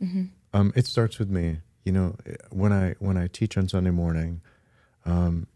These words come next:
Speaker 2: is that changing my life? Is that having an impact on my life?
Speaker 1: Mm-hmm.
Speaker 2: So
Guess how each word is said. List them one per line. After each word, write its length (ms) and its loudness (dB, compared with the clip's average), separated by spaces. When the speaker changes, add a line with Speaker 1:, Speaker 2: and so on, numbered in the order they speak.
Speaker 2:
is 240 2
that 300 2
changing 480 0
my 160 -4
life? 340 -6
Is 160 2
that 160 2
having 320 0
an 80 0
impact 380 -4
on 100 -4
my 160 -2
life? 280 -6
Speaker 1:
Mm-hmm. 280 -4
Speaker 2:
So 360 0